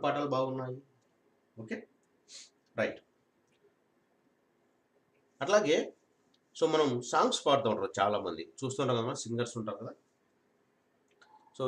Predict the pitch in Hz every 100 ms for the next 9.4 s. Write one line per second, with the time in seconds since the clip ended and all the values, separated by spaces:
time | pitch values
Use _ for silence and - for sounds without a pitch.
0 | 127 123 131 147 151 139 143 117 90 -
1 | - 113 101 95 - - _ - 101 101
2 | 98 95 98 95 104 110 - - _ _
3 | _ 95 95 135 - - _ _ - 98
4 | 104 107 104 104 104 - 110 175 254 117
5 | 113 110 87 - - - 123 139 127 98
6 | 92 _ _ _ _ _ _ - 120 151
7 | 226 269 220 135 113 107 170 359 - _
8 | _ 113 123 127 165 180 165 156 151 127
9 | 104 92 90 87